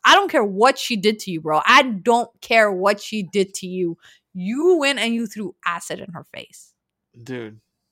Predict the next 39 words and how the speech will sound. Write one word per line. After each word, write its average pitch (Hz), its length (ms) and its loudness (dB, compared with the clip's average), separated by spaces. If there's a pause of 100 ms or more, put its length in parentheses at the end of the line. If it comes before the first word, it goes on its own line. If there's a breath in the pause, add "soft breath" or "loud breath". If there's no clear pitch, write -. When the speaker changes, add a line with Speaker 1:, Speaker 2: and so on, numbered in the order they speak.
(340 soft breath)
Speaker 1:
And 240 200 2
now 311 200 8
she's 320 220 0
Speaker 2:
Hundred - 0 -
percent. - 60 -
Speaker 1:
scarred 247 320 6
for 214 160 -2
life. 196 380 2 (260 loud breath)
Like, 233 160 2
she 302 320 2
literally 277 840 0
cannot 254 340 4
work 226 220 2
anymore. 208 520 -2 (600)
She 320 160 2
was 339 140 6
also 311 220 6
a 269 40 4
medical 220 320 2
student, 185 300 -4
by 175 100 0
the 165 80 -8
way. 156 160 -10 (400 soft breath)
Um, 208 200 -2
she 233 340 -8
could 285 160 0
not 254 260 6
work 226 220 2
anymore 190 400 0
now. 175 380 0 (580)
She's 269 260 0
Speaker 2:
Yeah. 214 160 2
Speaker 1:
young, 220 180 -2
so 254 120 -2
now 220 240 4
her 240 160 2
life 190 280 2
is 175 140 -8
ruined. 180 400 -6